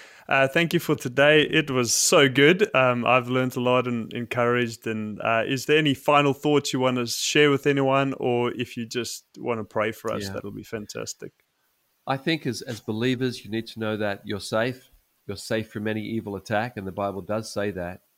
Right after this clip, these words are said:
Speaker 2: Um,
Speaker 1: Mm.
Speaker 2: God's with you. He's in you. The Bible talks about his peace. We need to settle that,
Speaker 1: Yeah.
Speaker 2: and then from there we grow in the word to help other
Speaker 1: Come
Speaker 2: people.
Speaker 1: on.
Speaker 2: All the gifts do this. This gift is about understanding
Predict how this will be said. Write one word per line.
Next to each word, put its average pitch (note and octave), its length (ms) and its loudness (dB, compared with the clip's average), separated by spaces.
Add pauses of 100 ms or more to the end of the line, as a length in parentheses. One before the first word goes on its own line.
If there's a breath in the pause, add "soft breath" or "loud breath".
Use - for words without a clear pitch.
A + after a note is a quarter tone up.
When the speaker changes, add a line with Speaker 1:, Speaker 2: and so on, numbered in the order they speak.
(140)
Speaker 2:
Um, F#2+ 420 -8
Speaker 1:
Mm. A2 260 -12 (420)
Speaker 2:
God's G2 240 -8
with B2+ 260 -2
you. B2+ 120 -2
He's G2+ 220 -6
in A#2 160 -2
you. A#2 320 -6 (420)
The G2 60 -12
Bible G#2 260 -4
talks - 240 -12
about G2 200 -6
his F2+ 140 -10
peace. - 480 -10
We A2+ 80 -4
need C3+ 200 0
to D3 60 -6
settle G2+ 340 -4
that, F#2 260 -4
Speaker 1:
Yeah. - 160 -14 (100)
Speaker 2:
and F#2 220 -14
then C#3 300 -8
from G#2 220 -14
there G#2+ 140 -4
we G2 140 -8
grow G#2 580 -2 (320)
in F2+ 120 -14
the F#2 100 -10
word A#2+ 460 -2 (460)
to F#2+ 120 -16
help G2+ 240 -6
other F#2+ 180 -6
Speaker 1:
Come - 80 -16
Speaker 2:
people. G2+ 300 -10
Speaker 1:
on. A2+ 200 -12 (500)
Speaker 2:
All F3+ 160 4
the C#3 120 -2
gifts A#2 340 -4 (200)
do A2+ 140 -2
this. G#2 400 -6
This C3+ 260 -4
gift B2 400 -2 (100)
is G2 120 -14
about G2+ 420 -2 (360)
understanding B2+ 840 -2